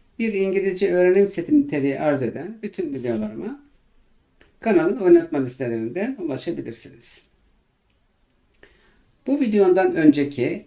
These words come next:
üç videomda, yani otuz iki, otuz üç ve otuz dört numaralı videolarımda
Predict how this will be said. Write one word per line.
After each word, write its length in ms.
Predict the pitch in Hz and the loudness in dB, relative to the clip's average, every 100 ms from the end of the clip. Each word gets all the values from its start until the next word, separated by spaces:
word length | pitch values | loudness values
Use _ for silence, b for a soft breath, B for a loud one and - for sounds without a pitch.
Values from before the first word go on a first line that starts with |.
| - | -4
üç 240 | 214 - | -4 -2
videomda, 480 | 127 110 98 92 - - _ _ _ _ _ _ _ _ - | -2 -2 -4 -8 -16 -20 _ _ _ _ _ _ _ _ -6
yani 500 | 185 131 143 214 214 | -2 0 2 0 -2
otuz 280 | 160 - 139 | -8 -6 -4
iki, 480 | 127 - 139 196 - _ _ _ - | -6 -6 -6 -6 -8 _ _ _ -10
otuz 320 | 143 139 127 | -6 -6 -2
üç 320 | 185 214 - _ - | -2 -4 -10 _ -14
ve 120 | 170 | -12
otuz 360 | 156 151 165 147 | -12 -4 -4 0
dört 280 | 196 214 135 | 0 0 0
numaralı 460 | 123 117 107 113 | 0 2 0 0
videolarımda 840 | 170 160 131 110 101 104 202 285 | 0 2 2 0 -2 -4 -4 -6